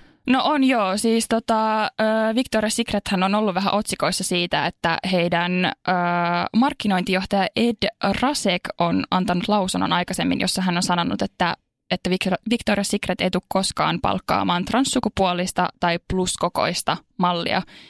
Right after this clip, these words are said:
Ja hän perusteli tätä sillä, että, niinku, koko tää Victoria's Secret-konsepti ja se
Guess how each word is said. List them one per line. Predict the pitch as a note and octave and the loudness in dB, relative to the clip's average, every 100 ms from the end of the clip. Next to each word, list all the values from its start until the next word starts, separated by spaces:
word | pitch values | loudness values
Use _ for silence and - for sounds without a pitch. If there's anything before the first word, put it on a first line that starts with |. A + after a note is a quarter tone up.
| - | -4
Ja | F#3+ | -2
hän | G3+ | 0
perusteli | G#3+ G#3 - F3 | 0 -2 -2 -2
tätä | F3 F3 | -2 -2
sillä, | F3+ F3+ E3 - | 0 0 -2 -2
että, | F3 - D#3 - | -4 -2 -4 -2
niinku, | E3 D#3+ | -2 -2
koko | F3 E3+ E3+ | -2 -2 -2
tää | D3+ D#3 D#3+ - - | -2 -2 -2 -4 -4
Victoria's | F3+ - E3+ E3+ | -4 -2 -2 -2
Secret-konsepti | F#3 - F3 - F3 F3 E3+ - F#3 F3+ - | -4 -2 -4 0 0 0 -4 -6 -6 -4 -2
ja | F3+ D#3+ C#3+ - _ - | 0 0 -2 -6 _ -6
se | - D#3+ | -2 0